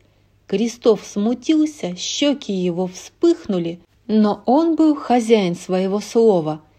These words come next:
«Я люблю тебя, Анна!» повторил Кристоф, и девушка зарделась от счастья. День рождения удался.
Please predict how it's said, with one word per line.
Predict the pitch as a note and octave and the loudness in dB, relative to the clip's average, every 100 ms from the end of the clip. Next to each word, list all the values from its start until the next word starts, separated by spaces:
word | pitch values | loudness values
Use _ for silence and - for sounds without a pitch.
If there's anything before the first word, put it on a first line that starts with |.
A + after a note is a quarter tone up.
| _ _ _ | _ _ _
«Я | E3 G#3 A#3 | -4 -2 0
люблю | C4+ B3 D#4 D4 | 0 2 2 2
тебя, | D4 G#3 G3+ G3 | 0 0 0 -2
Анна!» | A#3+ C4+ A#3 F#3 D#3+ D#3 _ _ _ | -2 2 2 0 -4 -10 _ _ _
повторил | F#3 - A3 A3 | -16 0 4 4
Кристоф, | G3+ G#3 G#3+ - D4+ D#4+ - - _ _ | 2 -2 -4 -2 -2 -2 -4 -18 _ _
и | F#3 | -8
девушка | E3 D#3+ C4 D#4+ D4 - - F3+ | -6 -2 0 2 0 -4 -4 -4
зарделась | E3+ F3 D#3+ D3+ F3 E3+ E3+ - | -2 -4 -4 -4 -2 -2 -4 -6
от | F#3+ F#3 | -8 -6
счастья. | - - E3+ D#3 - - D#3 D3+ _ _ _ _ _ _ _ - | -8 -4 -4 -4 -10 -14 -14 -14 _ _ _ _ _ _ _ -14
День | E3 G3 B3+ A3+ | -6 -2 0 0
рождения | F3+ F#3 G3 G#3 D#4+ F4 D4+ C4+ - | -2 -6 -6 -2 0 0 -2 -4 -4
удался. | G3+ F#3 F#3 F#3 - E3 D#3 | -4 -2 -2 -4 -6 -8 -8